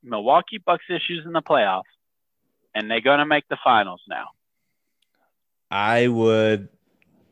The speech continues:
Speaker 2: I would definitely pick them to be in the finals because I
Speaker 1: Oh.
Speaker 2: trust Jrue Holiday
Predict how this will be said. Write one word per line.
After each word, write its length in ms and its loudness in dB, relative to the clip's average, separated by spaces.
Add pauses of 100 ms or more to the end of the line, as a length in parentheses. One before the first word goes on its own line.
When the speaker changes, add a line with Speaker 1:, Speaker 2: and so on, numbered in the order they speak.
(180)
Speaker 2:
I 140 0
would 180 0
definitely 480 0
pick 400 -6
them 160 0
to 80 -2
be 140 0
in 80 -2
the 80 -4
finals 600 -4 (260)
because 680 0 (100)
I 320 -2
Speaker 1:
Oh. 100 -2
Speaker 2:
trust 260 0 (100)
Jrue 240 2
Holiday 540 2